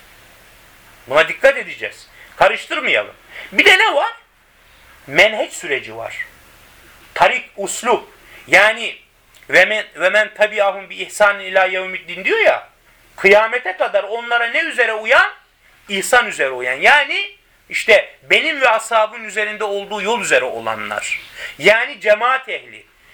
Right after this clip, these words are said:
Yani o yolda yürüyenler. O işte ta İbn Abbas'la başlar.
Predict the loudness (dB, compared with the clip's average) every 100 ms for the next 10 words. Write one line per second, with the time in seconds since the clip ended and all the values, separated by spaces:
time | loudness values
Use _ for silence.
0 | _ 2 4 2 -4 -2 0 0 2 0
1 | -2 -2 -2 -2 -6 -6 -10 -20 -2 0
2 | 0 2 2 6 6 4 -2 -4 -4 -2
3 | -2 -4 -2 0 0 -2 -2 -2